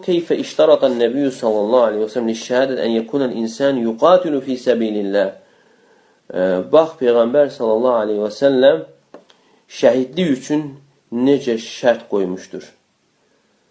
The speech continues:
Yəni, insan Allah yolunda vuruşması üçün, e, Allahın kəlməsi uca olsun deyə vuruşmalıdır.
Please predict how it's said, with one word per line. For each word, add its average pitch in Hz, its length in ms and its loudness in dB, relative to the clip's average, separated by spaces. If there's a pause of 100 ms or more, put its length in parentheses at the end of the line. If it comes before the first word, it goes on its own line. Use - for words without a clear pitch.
(160)
Yəni, 98 300 -6
insan 127 480 0
Allah 110 420 0
yolunda 101 460 0 (120)
vuruşması 101 680 -6
üçün, 139 480 -2 (1040)
e, 113 140 -6 (460)
Allahın 110 560 -2
kəlməsi 104 640 -6
uca 110 320 -4
olsun 113 640 -2
deyə 101 180 0
vuruşmalıdır. 95 720 -8